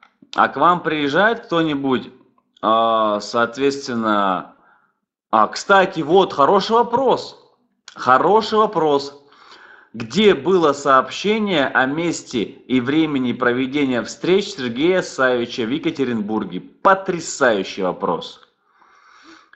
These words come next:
А, вопрос к организаторам. Почему этот момент не был распиарен? Смотрите, друзья,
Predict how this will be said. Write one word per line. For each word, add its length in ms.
А, 300
вопрос 420
к 60
организаторам. 960
Почему 880
этот 380
момент 540
не 240
был 180
распиарен? 600
Смотрите, 480
друзья, 680